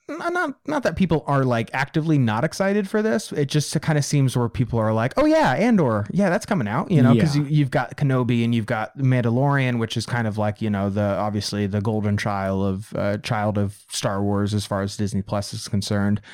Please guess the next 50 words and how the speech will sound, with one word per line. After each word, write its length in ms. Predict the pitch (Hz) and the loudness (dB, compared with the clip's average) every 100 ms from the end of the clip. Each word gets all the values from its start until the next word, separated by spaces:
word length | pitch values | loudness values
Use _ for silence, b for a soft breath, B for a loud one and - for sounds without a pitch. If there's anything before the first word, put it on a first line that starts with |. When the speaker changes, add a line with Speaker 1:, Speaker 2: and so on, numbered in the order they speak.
| B B B | B B B
Speaker 1:
Um, 300 | 120 120 110 | -2 -2 -2
so 280 | 107 120 110 | -2 0 0
it's 240 | 110 - | -2 -4
like, 160 | 104 123 | -4 0
"Oh 60 | 254 | 2
yeah, 240 | 277 277 | 2 2
Andor, 480 | 160 233 254 165 101 127 | 2 0 2 0 -2 -2
yeah, 360 | 190 160 90 | 0 0 -2
that, 260 | 139 151 - | -2 -4 -2
that 180 | 190 202 | -4 0
is 140 | 220 | -2
coming 260 | - 139 117 | 0 0 0
out. 160 | 101 - | -2 0
Cool, 260 | 240 185 | 0 0
great," 320 | 135 175 135 | 0 0 0
you 140 | 131 123 | 0 0
know, 160 | 117 120 | 0 0
and 100 | 117 | 0
so 140 | 127 | 0
I 80 | 117 | 0
think 220 | 127 107 | -2 -2
that 160 | 113 - | -4 -2
can 120 | 117 | 0
just 160 | 110 - | 0 -2
kind 180 | 113 | -2
of 120 | 107 101 | -2 0
be 260 | 110 107 - B B B B - | 0 0 -4 B B B B -2
left 360 | 117 123 - 131 | -2 -2 -4 -2
out 160 | 123 | 0
in 60 | 131 | 0
the 60 | |
cold 280 | 131 170 180 | 0 0 0
a 20 | 196 | 0
little 200 | 196 196 | 0 0
bit. 180 | 208 | 0
So 180 | 202 143 | 0 0
I'm 120 | 131 | 2
very, 500 | 135 143 139 123 110 | 2 2 4 2 0
uh, 400 | 127 117 110 107 | 0 0 2 0
hotly 380 | 104 127 - 120 | -2 -4 -2 -2
anticipating 720 | 107 117 - 113 110 101 101 | 0 -2 -2 -2 0 0 0
getting 260 | 98 110 104 | 0 0 0
more 160 | 104 98 | 0 0
details 540 | 104 107 123 117 117 | -2 0 0 0 0
on 160 | 123 127 | 0 2
this 120 | 127 | 0
show 600 | - 117 117 117 117 101 | 0 0 2 0 0 0
or 200 | 104 101 | 0 -2
seeing 440 | - 127 120 113 | -2 0 2 2
maybe 460 | 107 104 104 101 | 2 2 0 -2